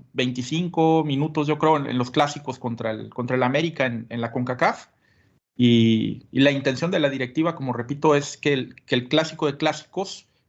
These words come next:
que se juega en el Estadio Akron, eh, la,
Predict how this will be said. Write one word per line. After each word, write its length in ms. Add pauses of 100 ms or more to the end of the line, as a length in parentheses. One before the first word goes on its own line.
(100)
que 140
se 180
juega 340
en 60
el 100
Estadio 440
Akron, 500 (480)
eh, 240
la, 380